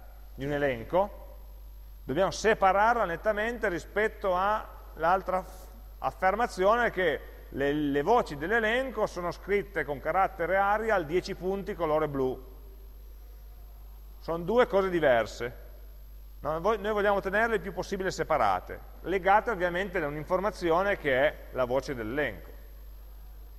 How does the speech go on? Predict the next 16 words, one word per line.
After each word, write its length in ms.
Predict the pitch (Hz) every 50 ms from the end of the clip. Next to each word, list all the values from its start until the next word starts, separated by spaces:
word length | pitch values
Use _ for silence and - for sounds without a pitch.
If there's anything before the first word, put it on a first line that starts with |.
| - -
Quindi 180 | - 165 160 143
dobbiamo 240 | 151 170 190 175 -
appiccicare 720 | - 190 - - 190 185 - 214 202 180 143 131 117 110 107
degli 260 | 139 143 147 139 127
stili, 600 | - - - - 220 226 196 151 127 107 98 95
delle 600 | 110 147 156 156 151 139 - - - - - - -
classi, 460 | 147 147 135 107 98 - - - 110
le 100 | 101 98
chiameremo 340 | - 131 120 123 120 123 117
tra 80 | 123
un 80 | 120 110
secondo, 720 | - 131 - 147 143 127 110 104 95 90 85 - - - - - - - - -
a 300 | - - 208 190 139 - - - - - - - - - -
porzioni 760 | 190 214 190 - - - - 208 240 240 233 214 180 160 147
di 100 | 135 127
pagina 680 | - 131 104 92 95 98 101 117 127 151 185 208